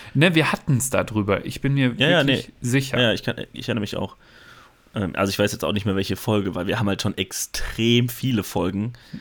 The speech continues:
Speaker 2: <laughs> Und, ähm, naja, das ist halt die erste Möglichkeit, wo das jetzt wirklich so ist. Aber in einem neuen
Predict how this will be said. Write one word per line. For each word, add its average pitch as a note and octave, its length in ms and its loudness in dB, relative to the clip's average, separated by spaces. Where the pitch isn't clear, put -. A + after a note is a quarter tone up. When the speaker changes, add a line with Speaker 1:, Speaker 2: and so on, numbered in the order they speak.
Speaker 2:
<laughs> - 540 -4
Und, A2+ 320 2
ähm, G#2 380 0
naja, A2+ 380 2
das A2+ 320 -2
ist - 240 -4
halt B2+ 220 2
die - 100 -10
erste D3 720 0
Möglichkeit, A2+ 840 -2
wo G2 120 -2
das - 340 -6
jetzt A2+ 160 -6
wirklich - 360 -4
so A#2 140 0
ist. A2+ 340 0
Aber G2+ 260 2
in A2+ 160 2
einem G#2+ 340 2
neuen G#2+ 640 2